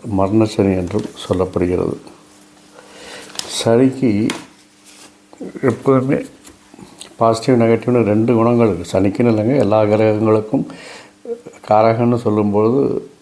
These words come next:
சாதக பாதக காரகங்கள் எல்லாருக்கும் இருக்கத்தான் செய்யும். இப்போ இந்த சனியை எடுத்துக்கிட்டாலே நீங்க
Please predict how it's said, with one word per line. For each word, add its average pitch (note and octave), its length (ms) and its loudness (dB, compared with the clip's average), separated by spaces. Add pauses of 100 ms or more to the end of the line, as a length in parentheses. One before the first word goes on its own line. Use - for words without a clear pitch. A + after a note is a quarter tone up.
(400)
சாதக A2 340 4 (100)
பாதக G#2 380 0
காரகங்கள் G#2 480 0 (240)
எல்லாருக்கும் G2+ 380 -2
இருக்கத்தான் G2+ 440 -4
செய்யும். F2+ 300 -4 (640)
இப்போ A2+ 140 -2
இந்த G#2+ 200 2
சனியை A#2+ 300 4
எடுத்துக்கிட்டாலே A2+ 600 2
நீங்க G2 140 -2